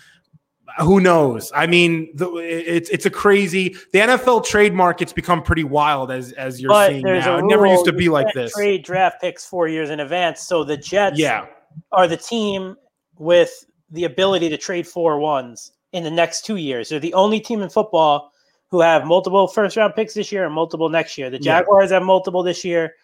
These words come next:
Speaker 2: and the Dolphins have multiple this year, but they don't next year.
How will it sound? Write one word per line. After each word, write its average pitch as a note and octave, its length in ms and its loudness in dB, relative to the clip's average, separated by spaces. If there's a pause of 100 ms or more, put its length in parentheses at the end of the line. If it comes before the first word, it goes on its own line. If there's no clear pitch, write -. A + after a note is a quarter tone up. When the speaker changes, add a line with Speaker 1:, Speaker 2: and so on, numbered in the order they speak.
(300)
Speaker 2:
and D3 220 0
the C3+ 60 -8
Dolphins E3+ 380 2
have D3+ 120 0
multiple D3 340 -4
this C#3+ 220 -4
year, C#3+ 100 -4
but - 180 -6
they C#3 120 -4
don't E3+ 320 0
next F#3+ 280 -4
year. C3+ 280 -4